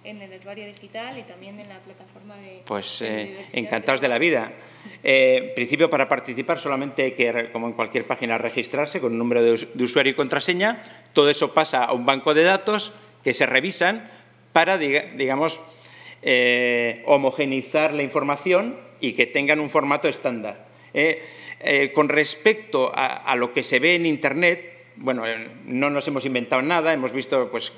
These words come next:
Speaker 2: qué están haciendo los portugueses. Toda la Sociedad Botánica Portuguesa tiene una página magnífica con, por supuesto, más recursos y más datos. Aquí prácticamente son los datos, que intentamos que sean los datos buenos, pero no podemos elaborar de momento con estos datos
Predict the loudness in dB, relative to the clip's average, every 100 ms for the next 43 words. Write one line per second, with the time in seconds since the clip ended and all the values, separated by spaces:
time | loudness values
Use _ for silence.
0 | -8 -4 0 0 0 0 0 0 -2 -4
1 | 0 0 2 -2 -4 0 2 2 0 0
2 | 0 2 0 -2 -2 -2 -4 -2 -2 -2
3 | -4 -6 -10 -20 -16 0 2 2 -2 -2
4 | -6 -4 -4 -4 -4 -4 -4 -4 -2 0
5 | 0 0 -4 -14 -2 0 0 0 2 0
6 | 2 2 2 2 0 0 -2 -2 -4 -2
7 | -2 -2 -2 -2 -2 -6 -8 -20 -4 -4
8 | -2 2 2 2 -2 0 -2 0 2 2
9 | 2 2 0 0 -4 -6 -6 -2 0 0
10 | -2 -2 0 0 0 0 0 0 -4 -8
11 | -8 2 4 4 -2 0 2 2 2 0
12 | 0 0 4 4 4 0 -6 -18 -20 -20
13 | _ _ _ -4 2 2 2 2 2 0
14 | 0 0 2 -2 2 0 2 0